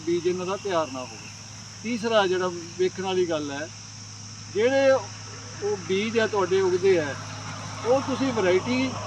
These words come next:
ਉਹੀ ਉਸ ਖੇਤ ਦੇ ਵਿੱਚ ਬੀਜਣੀ ਹੈ ਜਿਹੜੀ ਉੱਥੇ ਪਿਛਲੇ ਸਾਲ ਬੀਜੀ ਸੀ। ਉਸ ਖੇਤ ਦੇ ਵਿੱਚ ਦੂਸਰੀ ਵੈਰਾਈਟੀ ਨਹੀਂ ਬੀਜਣੀ ਤਾਂ ਜੋ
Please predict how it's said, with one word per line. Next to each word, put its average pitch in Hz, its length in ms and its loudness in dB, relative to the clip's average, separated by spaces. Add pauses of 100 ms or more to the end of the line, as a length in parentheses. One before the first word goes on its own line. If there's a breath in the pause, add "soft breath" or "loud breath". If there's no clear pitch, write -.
(120)
ਉਹੀ 220 340 2
ਉਸ 254 180 6
ਖੇਤ 220 160 2
ਦੇ 220 100 2
ਵਿੱਚ 220 160 2 (140)
ਬੀਜਣੀ 190 380 -2
ਹੈ 226 60 -2
ਜਿਹੜੀ 214 300 0
ਉੱਥੇ 208 300 2
ਪਿਛਲੇ 214 280 0
ਸਾਲ 185 180 0
ਬੀਜੀ 143 280 -4
ਸੀ। - 680 -10
ਉਸ 233 240 2
ਖੇਤ 214 200 2
ਦੇ 226 200 2
ਵਿੱਚ 233 380 0 (680)
ਦੂਸਰੀ 220 380 -2
ਵੈਰਾਈਟੀ 202 400 2
ਨਹੀਂ 196 260 -2
ਬੀਜਣੀ 208 480 -4 (360)
ਤਾਂ 214 300 6
ਜੋ 208 240 2